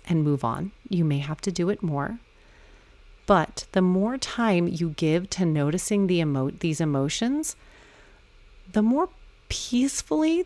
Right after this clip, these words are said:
they'll be able to cohabitate in your body, if that makes any sense. They'll be able to just be there and offer them the information that they need to when they need to. They'll be like these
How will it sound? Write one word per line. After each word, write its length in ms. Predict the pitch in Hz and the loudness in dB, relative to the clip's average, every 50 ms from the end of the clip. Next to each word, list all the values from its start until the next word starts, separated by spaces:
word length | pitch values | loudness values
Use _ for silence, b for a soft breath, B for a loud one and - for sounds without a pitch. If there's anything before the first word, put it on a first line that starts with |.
| - - | -2 0
they'll 180 | 247 233 220 | 0 0 2
be 200 | 196 202 190 190 | 2 2 4 4
able 260 | 190 185 190 202 214 220 | 4 4 2 0 -2 -2
to 260 | - - - 208 180 | -6 -6 -4 -4 -4
cohabitate 1080 | - - - - - 185 175 - - - 196 185 180 180 180 - - - 165 156 - - - _ _ - | -4 -4 -8 -2 -2 -2 -2 -2 -4 0 2 2 4 4 2 -2 0 -2 0 0 -2 -4 -8 _ _ 0
in 140 | 185 170 165 | 2 2 4
your 120 | 160 160 | 4 2
body, 460 | 151 - 151 - - - - - - - _ _ _ - - - | 2 2 2 2 2 0 -4 -8 -8 -10 _ _ _ -20 -4 -4
if 140 | 185 - - | -4 -4 -2
that 260 | - - - - - - - | -4 -2 -2 -2 -4 -8 -4
makes 380 | - 175 165 151 147 - - - | -2 0 0 0 0 -2 -4 -2
any 220 | 147 143 143 - | -2 -2 -2 -2
sense. 540 | - - - - - - - - - - - B B B B B B B B B B B B - | -4 -4 -4 -4 -4 -6 -6 -4 -6 -6 -6 B B B B B B B B B B B B 4
They'll 160 | - 196 196 | 6 6 6
be 180 | 180 202 202 208 | 8 6 6 6
able 200 | 214 208 220 214 | 6 6 2 2
to 120 | - 226 208 | 2 2 2
just 320 | - 202 175 - 170 151 | 2 0 -2 -2 -2 -2
be 160 | 180 175 165 | 0 0 2
there 360 | 156 160 151 151 165 - 180 - b b b b b b - - - | 2 2 2 0 0 -2 -6 -8 b b b b b b -12 -4 0
and 360 | 180 170 160 156 156 160 - - | 2 2 2 2 2 0 0 4
offer 440 | - 160 160 165 - - - 190 185 | 6 6 6 6 2 0 2 2 2
them 520 | 165 170 170 160 156 156 156 156 160 165 - - | 4 4 2 2 2 2 0 0 -2 -4 -6 -6
the 160 | 170 180 175 | -2 -2 0
information 760 | - 170 160 - - 175 175 165 160 160 - - 180 170 165 156 | 0 0 -2 0 -2 0 2 2 0 0 0 -2 -2 0 0 0
that 180 | 170 156 - - | -2 -2 -2 0
they 120 | 170 170 | 0 2
need 300 | 165 160 160 156 156 151 | 2 2 0 0 -2 -2
to 220 | - - - 165 | -4 -2 0 0
when 380 | 160 165 156 165 165 165 165 160 | 0 0 0 0 0 0 0 0
they 160 | 156 151 151 | 0 0 0
need 280 | 151 139 139 139 147 - | 0 0 -2 -2 -4 -4
to. 380 | - - - - - - - - B B B B B B B B B - | -6 -4 -4 -4 -4 -4 -8 -10 B B B B B B B B B -2
They'll 220 | 165 180 175 175 | 2 4 4 4
be 520 | 165 147 - 202 208 208 208 214 214 220 - | 2 2 2 4 4 6 6 4 4 2 2
like 440 | - 190 185 180 170 170 165 - 180 - - | 0 0 2 4 4 2 2 -2 -8 -6 -2
these 340 | 180 175 165 165 160 156 | 0 0 2 2 0 0